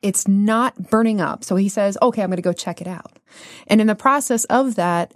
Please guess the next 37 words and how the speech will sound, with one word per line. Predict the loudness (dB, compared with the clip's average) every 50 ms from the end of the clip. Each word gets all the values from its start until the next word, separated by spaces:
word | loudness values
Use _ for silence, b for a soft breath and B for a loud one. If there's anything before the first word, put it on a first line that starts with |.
| _ -8
when | -4 -2 0 0
he | 0 0
hears | 0 2 2 2 2
God | 0 0 0 0 0 0
calling | 0 0 2 2 2 0 0
out | 0 0 0 0 -2
to | -4
him | -4 -2 -2 -2
from | -2 -4 -6 -8
the | -6 -6
bush, | -6 -4 -4 -4 -4 -4 -8 -10 -12 -16 -18 -18 -20 _ _
his | 0 0 2 2
response | 0 0 2 2 2 2 2 0
is, | 0 -2 -2 -4 -8 -10 _ _ _ _ _ _ _
"Here | 0 2 2
I | 2 2 0 0 0 0
am." | 0 -2 -4 -6 B B B B B B
Okay, | 2 2 2 2 2
I | 0 0
think | 2 0 0 0 0
you | 0 2 2
and | 2 0
I, | 0 0 0 0 0
if | 0 -2 0 0
we | 0
saw | 0 0 2 0
a | 0
burning | 0 0 -2 0 0 -2
bush, | 0 0 0 -2 -2 -4 -8 -10 -12 -12 _ -4
would | -2 0
walk | 2 2 0 0 0
up | -2 -2
to | -2 -2 -4
it | -2
and | -2 -4
go, | -2 -2 -2 -2
"What | -4 -6 -8 -6 -4 -4 -6 -6